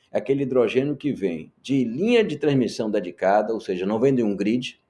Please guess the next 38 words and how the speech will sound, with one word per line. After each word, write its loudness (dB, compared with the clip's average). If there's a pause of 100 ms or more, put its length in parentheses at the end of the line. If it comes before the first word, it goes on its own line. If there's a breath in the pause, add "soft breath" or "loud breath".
(220)
que -20
você -4
garante 2
que -20
cem -2
por -8
cento 2
da 2
energia 0
é 4
uma 0
energia 0
renovável, -2 (580 soft breath)
e 4
que 2
vem 6
também 4
de 6
água 8
que -2
não 0
seria 6
destinada 4
a 0
consumo -6
humano. -2 (1040)
Nós 2
temos -2
um -2
dos -8
maiores 4
sistemas -2
de -4
transmissão -2
entrega-, 2
integrados 4
do -4
mundo. 0